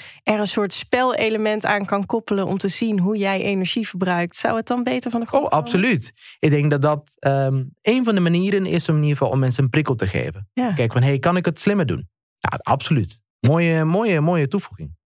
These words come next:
Speaker 1: Leuk, leuk. Tot slot, hoe zie jij over vijftig jaar onze energievoorziening met I O T? En je mag helemaal losgaan.
Speaker 2: Nou, wat ik, wat ik voor mij zie is dat we, ehm, heel veel decentraal hebben.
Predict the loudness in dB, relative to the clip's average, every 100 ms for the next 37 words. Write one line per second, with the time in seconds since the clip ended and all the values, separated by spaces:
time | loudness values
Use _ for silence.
0 | _ -4 -2 -2 -6 -6 -2 -2 -4 -10
1 | -10 -10 -2 -2 0 -2 -2 -4 -10 -14
2 | -20 -8 -2 -2 0 0 0 0 0 0
3 | -2 -2 -4 -2 -2 -2 -2 -4 0 0
4 | 0 -2 -4 -2 -2 -2 -2 -4 -4 -4
5 | -2 0 0 0 -2 -2 0 0 -2 -2
6 | -2 0 0 0 0 0 -2 -4 -8 -10
7 | -12 _ _ -2 0 2 0 0 0 0
8 | 0 0 0 2 0 0 0 0 0 0
9 | 2 0 0 -4 _ _ _ _ _ _
10 | _ _ _ 0 2 2 2 0 -2 _
11 | _ _ _ _ _ _ _ 0 2 4
12 | 2 2 2 2 0 2 2 2 2 0
13 | -4